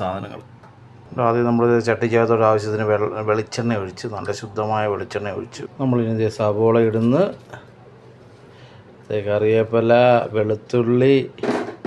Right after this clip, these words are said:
പിന്നെ ദേ ഇഞ്ചിയും പച്ചമുളകും, ഇത്രയും സാധനങ്ങൾ ഇട്ട് നന്നായിട്ട് തിരുമ്മി ഒന്ന് മയപ്പെടുത്തി എടുക്കണം. അതിന് കൂടെ നമ്മൾ ദേ നമ്മൾ വാട്ടിയ മസാലയും കാര്യങ്ങളും ഉണ്ടല്ലോ, ചൂടുവെള്ളത്തിൽ വാട്ടിയ മുളക്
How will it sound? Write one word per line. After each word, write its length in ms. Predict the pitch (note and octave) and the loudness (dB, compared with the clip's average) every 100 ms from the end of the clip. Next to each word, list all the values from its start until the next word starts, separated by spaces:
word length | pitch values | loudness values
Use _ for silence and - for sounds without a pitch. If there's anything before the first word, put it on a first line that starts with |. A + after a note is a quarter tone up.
| - - - - - - - - - - - - | -8 -10 -14 -12 -12 -12 -20 -20 -20 -16 -12 -6
പിന്നെ 260 | A2 G#2 G2 | -4 -4 0
ദേ 120 | G#2+ G#2 G#2 | 0 0 -2
ഇഞ്ചിയും 340 | G#2+ A2 A#2+ G#2+ | -2 0 0 0
പച്ചമുളകും, 380 | G2 F#2+ G2+ G2+ | -2 -2 -4 -4
ഇത്രയും 320 | - A#2+ A#2+ A2 | 0 2 2 2
സാധനങ്ങൾ 340 | G#2+ A2+ A2 G2+ | -2 -2 -2 -4
ഇട്ട് 120 | G#2 G#2 | -4 -4
നന്നായിട്ട് 480 | A2 A#2 A#2+ A#2+ - | 0 0 2 0 -2
തിരുമ്മി 340 | A#2 A2+ A#2+ B2 G#2+ | -2 0 2 2 0
ഒന്ന് 100 | G#2+ G#2 | -4 -4
മയപ്പെടുത്തി 500 | G#2 A#2 A#2+ C3+ B2 G2+ | -2 0 0 0 0 -2
എടുക്കണം. 280 | G2 G2+ - - - - - A2+ | -4 -6 -6 -10 -10 -10 -2 0
അതിന് 160 | A#2+ C3+ | 2 4
കൂടെ 120 | B2 | 4
നമ്മൾ 160 | A#2+ A#2 A#2 | 4 6 6
ദേ 80 | A2+ | 4
നമ്മൾ 140 | A2+ A2+ A2 | 2 2 2
വാട്ടിയ 380 | A2+ A#2+ - B2+ A2+ | 2 2 2 2 4
മസാലയും 480 | G#2+ G#2+ A#2+ B2 A#2+ A2 | 0 2 4 4 4 2
കാര്യങ്ങളും 300 | G#2+ G#2+ G#2 | 0 -2 -4
ഉണ്ടല്ലോ, 280 | G2 G2+ F#2+ - - - - - - | -4 -4 -6 -10 -20 -20 -20 -12 -4
ചൂടുവെള്ളത്തിൽ 480 | B2+ B2+ C3 A#2+ A2+ | 2 4 4 6 6
വാട്ടിയ 440 | A2 A2+ A2+ A2+ B2+ - - A#2 | 6 6 2 0 0 -2 -10 -2
മുളക് 280 | A2+ A2+ | 2 4